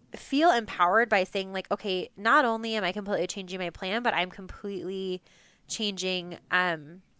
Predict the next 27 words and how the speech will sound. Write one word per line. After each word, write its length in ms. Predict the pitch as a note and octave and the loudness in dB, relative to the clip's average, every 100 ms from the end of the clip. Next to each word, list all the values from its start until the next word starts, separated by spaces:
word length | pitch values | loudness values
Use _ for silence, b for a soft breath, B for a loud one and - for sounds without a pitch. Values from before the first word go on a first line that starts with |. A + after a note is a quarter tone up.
| - | -8
the 80 | G3 | -6
type 280 | - F#3 | -2 -2
of 120 | C4 - | -2 -2
care 220 | D4+ C#4+ | 0 0
I'm 120 | C#4+ | 0
getting," 300 | C#4+ C#4+ D4 | -2 -2 -4
because 420 | A#3+ G#3 F#3 F3+ _ - _ - | -4 -2 -4 -6 _ -20 _ -8
these, 340 | G#3+ G3+ E3+ | -4 -4 -6
the 320 | - G3+ G3 - _ - | -8 -6 -6 -10 _ -6
home 220 | B3 B3 | -4 2
birth 180 | A3+ G#3+ | 2 0
midwives 340 | G3+ F#3 F#3 | 0 0 0
that 100 | F#3 | -4
I'm 120 | F3+ | -8
using, 460 | F#3+ F#3 F#3+ F3+ F#3 _ _ _ _ _ _ - | -6 -2 -2 -4 -10 _ _ _ _ _ _ -2
which 200 | G#3 - | 0 0
if 140 | G#3 | -2
you're 140 | G3+ G3 | 2 2
in 260 | F#3 F#3 | 2 0
the 80 | F#3+ | -2
Front 220 | F3+ G3 | 0 0
Range, 340 | F#3+ F#3+ F#3+ - - | 2 -4 -6 -8 0
they're 200 | F#3 F3+ | 0 2
called 320 | - F3 F3+ | 0 0 2
the 200 | D#3 C3 | 0 -2
Community 440 | - A3 G3+ F#3+ | -6 -8 -4 -4
Roots, 520 | E3+ F3+ - - - | -4 -4 -6 -10 -18